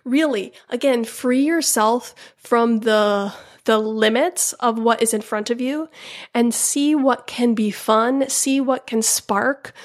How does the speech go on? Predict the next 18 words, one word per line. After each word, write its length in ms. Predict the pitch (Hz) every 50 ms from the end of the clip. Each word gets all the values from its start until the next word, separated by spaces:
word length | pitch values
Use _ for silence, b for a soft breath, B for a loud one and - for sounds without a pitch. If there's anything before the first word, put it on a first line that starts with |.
| B B B B B B B
some 640 | - - - 254 226 220 220 220 220 220 220 220 226 -
interest 840 | - 254 262 254 - - 226 214 208 214 220 - - - - - - - _ _ _ _ _ _ b b b b b b b -
and 520 | 233 226 226 226 220 214 220 214 214 220
some, 760 | 214 - - - 220 214 214 214 202 208 208 208 214 208 202 B B B B B B B B B B B B B B _ _ _ _ _ _ _ _ _ _ _ _ -
you 80 | 302 262
know, 100 | 254 254
motivation 540 | 254 269 285 277 233 233 240 233 - 240
is 120 | 226 233 -
the 60 | 220
wrong 240 | 214 208 208 214 220
word, 220 | 233 233 233 220
but 220 | 226 220 - - B B B B B B B B B B B B B B _ _ _ _ _ _ _ _ _ _ _ _ _ _ _ _ - -
some 220 | - - 262 254
excitement 580 | 254 247 - - - 269 294 330 - 262 226 214
about 260 | 214 214 208 208 -
what 140 | - 233 -
you're 140 | 220 208 208
doing. 420 | 214 233 240 - - 69 - 220